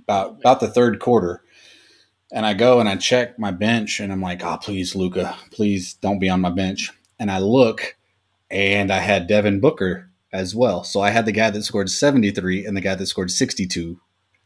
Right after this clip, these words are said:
Speaker 1: and I had 'em both playing, so I didn't
Speaker 2: Oh,
Speaker 1: change
Speaker 2: no,
Speaker 1: it
Speaker 2: that's
Speaker 1: the
Speaker 2: good.
Speaker 1: rest of the
Speaker 2: Yeah.
Speaker 1: week. <laughs>
Speaker 2: That's good. <clears throat> Yeah, that would have been bad. I'm still dealing
Speaker 1: Yeah.
Speaker 2: with some pretty serious injuries. I've, I've, I've got Halliburton is down, and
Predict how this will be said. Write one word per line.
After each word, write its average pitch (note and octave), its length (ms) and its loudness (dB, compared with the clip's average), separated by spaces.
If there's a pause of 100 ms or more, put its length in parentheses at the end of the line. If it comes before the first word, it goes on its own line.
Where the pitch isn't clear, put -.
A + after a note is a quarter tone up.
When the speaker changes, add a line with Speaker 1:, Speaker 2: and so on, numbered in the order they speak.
(160)
Speaker 1:
and F2+ 100 -6
I F#2 40 -2
had G2+ 160 2
'em G2 80 2
both G2 240 2
playing, E2+ 360 -2
so F2 200 -4
I F2 100 -2
didn't F2+ 340 -4 (120)
Speaker 2:
Oh, F3+ 100 2
Speaker 1:
change F#2 240 2
Speaker 2:
no, F2 60 -2
Speaker 1:
it - 20 -4
Speaker 2:
that's - 180 -12
Speaker 1:
the - 60 -20
Speaker 2:
good. G#2+ 80 0
Speaker 1:
rest G2 240 0
of A2 40 -2
the G2+ 60 4
Speaker 2:
Yeah. G2+ 60 2
Speaker 1:
week. F#2 280 -4 (280)
<laughs> - 180 0
Speaker 2:
That's - 260 -2
good. - 260 -10 (200)
<clears throat> F3 360 -8
Yeah, C#3 280 -10
that D3 140 -12
would D#3 80 -14
have D3+ 80 -14
been C#3+ 140 -14
bad. C#3 260 -12 (420)
I'm A#3 160 -2
still D4 200 -6
dealing A#3+ 220 0
Speaker 1:
Yeah. C4+ 60 6
Speaker 2:
with - 80 -4
some G#3+ 120 -10
pretty A3+ 160 -12
serious G#3+ 360 -8
injuries. D#3+ 360 -8
I've, D#3+ 260 -6
I've, D#3+ 260 -12
I've D#3+ 200 -12
got F3 280 -10 (100)
Halliburton F3+ 600 -8
is D#3+ 160 -14
down, F3+ 500 -4
and C3+ 200 -12